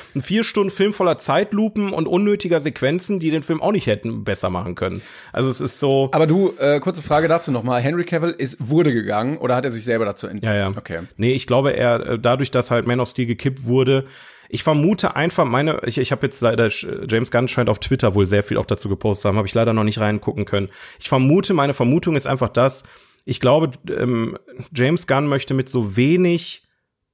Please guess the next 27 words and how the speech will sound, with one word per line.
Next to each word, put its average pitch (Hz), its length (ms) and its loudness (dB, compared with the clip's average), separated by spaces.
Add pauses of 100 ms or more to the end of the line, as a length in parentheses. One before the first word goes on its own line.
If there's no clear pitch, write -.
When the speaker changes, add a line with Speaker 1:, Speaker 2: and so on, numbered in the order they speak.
(320)
Speaker 1:
ähm, 117 560 0 (180)
Parallelen 123 680 2
wie 123 80 -2
möglich 117 360 -2
Speaker 2:
Ja, 196 100 4
Speaker 1:
neu 214 80 2
Speaker 2:
ist - 120 2
ja 226 100 4
auch - 100 0
Speaker 1:
anfangen. 180 120 2
Speaker 2:
richtig. 208 600 -4
Speaker 1:
Ne? 107 200 0
Speaker 2:
Also, 165 420 4
äh, 147 340 4 (100)
das 123 140 2
Speaker 1:
Ja. - 60 -6
Speaker 2:
war 185 80 4
ja 185 100 4
auch 147 100 0
so 135 220 -4
ein 165 200 0
Murks 202 340 0
immer, 160 200 -2
was 160 140 -4
für - 100 -4
ein 131 140 -4
Durcheinander. 147 800 0